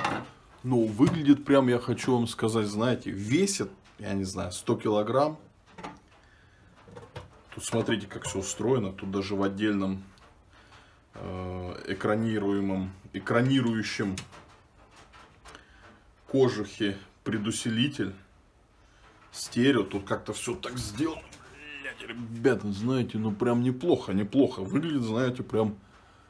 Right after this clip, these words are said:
хоть это видно, что самоделка, но, возможно, какая-то, может быть, какая-то мелкосерийная была.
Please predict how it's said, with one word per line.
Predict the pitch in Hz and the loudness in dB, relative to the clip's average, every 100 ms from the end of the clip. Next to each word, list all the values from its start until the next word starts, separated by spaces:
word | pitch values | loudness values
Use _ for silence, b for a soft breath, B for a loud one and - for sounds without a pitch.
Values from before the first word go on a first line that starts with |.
| b | b
хоть | - 131 131 | 2 2 4
это | 123 | 4
видно, | 139 151 113 101 | 6 6 2 0
что | - | -2
самоделка, | - 120 120 123 175 202 190 104 | -2 2 2 4 4 4 4 0
но, | 107 123 | 2 4
возможно, | 127 196 240 117 117 | 4 4 2 2 -2
какая-то, | - - 120 - 117 110 - _ b b b b b b | -4 0 0 2 -2 -2 -12 _ b b b b b b
может | 98 95 | -6 -4
быть, | 104 | -6
какая-то | - 123 107 - | -8 -2 -2 0
мелкосерийная | 113 113 110 117 - - 110 104 101 95 92 | 2 2 0 -4 -6 0 2 4 2 2 0
была. | 92 92 90 85 | -2 -2 -2 -6